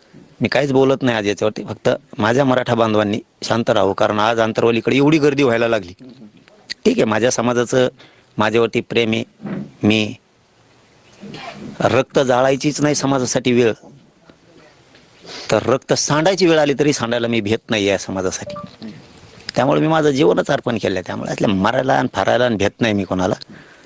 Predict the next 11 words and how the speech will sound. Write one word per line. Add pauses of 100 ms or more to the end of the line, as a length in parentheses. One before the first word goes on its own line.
(640)
पण (180)
माझ्या
समाजाने
फक्त
शांत
राहावं,
मी
यांची
पाठ
पुरायला
खंबीर.